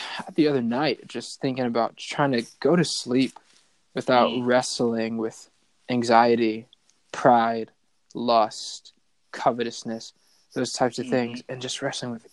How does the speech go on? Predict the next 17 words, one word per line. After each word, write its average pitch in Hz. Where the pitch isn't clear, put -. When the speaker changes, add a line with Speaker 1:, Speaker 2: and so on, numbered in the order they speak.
Speaker 1:
God. -
Like, -
if -
I 180
could, 147
you 180
know, 127
for 160
this 226
war 151
to -
end, 123
that 143
Speaker 2:
Yeah. 127
Speaker 1:
peace, -
you 139
know, 135